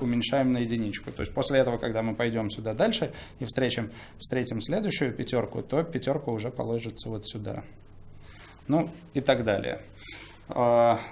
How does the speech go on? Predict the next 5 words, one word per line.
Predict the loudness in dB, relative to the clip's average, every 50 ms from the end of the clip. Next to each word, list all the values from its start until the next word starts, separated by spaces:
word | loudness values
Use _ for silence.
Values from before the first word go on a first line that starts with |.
| -14 -16 -18 -18 -18 -18 -18 -18 -20 -18 -8
соответственно, | 0 4 4 4 6 6 4 2 2 2 2 4 6 8 8 8 6 4 -2 0
просто | 4 4 4 4 4 4
B | 6 8 10
от | 10 8 8 6 0 -2
I | 0 2 2 0